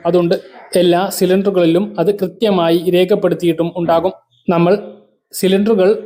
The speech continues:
മാറ്റി വാങ്ങുന്ന സമയത്ത് ഈ കാര്യം പ്രത്യേകം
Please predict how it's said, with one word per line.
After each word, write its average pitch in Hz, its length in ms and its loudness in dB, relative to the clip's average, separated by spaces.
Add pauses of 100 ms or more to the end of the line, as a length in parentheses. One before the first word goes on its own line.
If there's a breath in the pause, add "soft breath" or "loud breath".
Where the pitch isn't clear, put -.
(260)
മാറ്റി 180 300 -4 (120)
വാങ്ങുന്ന 196 340 2 (200)
സമയത്ത് 170 460 2 (640)
ഈ 202 100 2 (100)
കാര്യം 185 300 0 (100)
പ്രത്യേകം 175 420 0